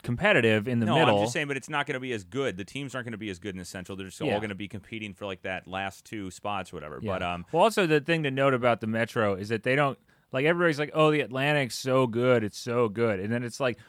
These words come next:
Speaker 1: "Well, have you seen the three other t-, the bottom three teams in the Atlantic, the Senators, Red Wings, and Sabres?" It's like, they're awful. Like, they're, like, the Senators aren't gonna be as bad as the Red Wings and Sabres,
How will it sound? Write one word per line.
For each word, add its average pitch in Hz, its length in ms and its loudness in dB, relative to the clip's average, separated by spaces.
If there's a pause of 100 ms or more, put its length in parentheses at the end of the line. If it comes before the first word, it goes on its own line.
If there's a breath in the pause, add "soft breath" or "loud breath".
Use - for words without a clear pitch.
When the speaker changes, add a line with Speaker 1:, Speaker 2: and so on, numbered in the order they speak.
(140)
Speaker 1:
"Well, 143 120 0
have 214 160 2
you 262 100 0
seen 208 560 -4
the 180 120 -2
three 160 420 -4
other 147 220 -2
t-, - 180 -12
the 139 100 -2
bottom 123 420 0
three 139 220 -4
teams 139 400 -4
in 151 80 -2
the 131 120 -4
Atlantic, 113 480 -4
the 117 100 0
Senators, 135 640 -4
Red 113 220 -2
Wings, 123 240 -4
and 107 120 -8
Sabres?" 127 540 -6
It's 120 200 -10
like, 139 200 0 (380 soft breath)
they're 180 260 0 (200)
awful. 156 580 -2 (100)
Like, 131 280 -2
they're, 135 420 4 (340)
like, 147 160 -2
the 160 60 -6
Senators 190 500 2
aren't 147 320 0 (720)
gonna 143 200 -2
be 127 180 -2 (580)
as 151 380 2
bad 92 460 -4
as 107 320 -4
the 110 100 -4
Red 113 220 0
Wings 101 180 -6
and 90 140 -10
Sabres, 92 420 -6